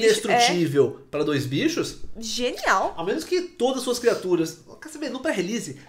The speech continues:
Speaker 1: mesmo que todas as suas criaturas sejam humana ou
Speaker 2: Ou
Speaker 1: nenhuma
Speaker 2: não
Speaker 1: seja
Speaker 2: humana,
Speaker 1: humana,
Speaker 2: ainda vale a pena.
Speaker 1: tudo bem, porque é um truquinho de combate delícia
Speaker 2: É.
Speaker 1: por um mana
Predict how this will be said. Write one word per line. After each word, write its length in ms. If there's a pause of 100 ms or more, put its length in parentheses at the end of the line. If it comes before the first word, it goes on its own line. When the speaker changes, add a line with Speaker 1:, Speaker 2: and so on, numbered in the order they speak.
Speaker 1:
mesmo 540
que 100
todas 220
as 40
suas 120
criaturas 400
sejam 300
humana 580 (300)
ou 140
Speaker 2:
Ou 120
Speaker 1:
nenhuma 220
Speaker 2:
não 160
Speaker 1:
seja 240
Speaker 2:
humana, 100
Speaker 1:
humana, 160
Speaker 2:
ainda 320
vale 140
a 40
pena. 260
Speaker 1:
tudo 100
bem, 160
porque 200
é 40
um 40
truquinho 280
de 80
combate 280
delícia 460
Speaker 2:
É. 80 (180)
Speaker 1:
por 120
um 80
mana 400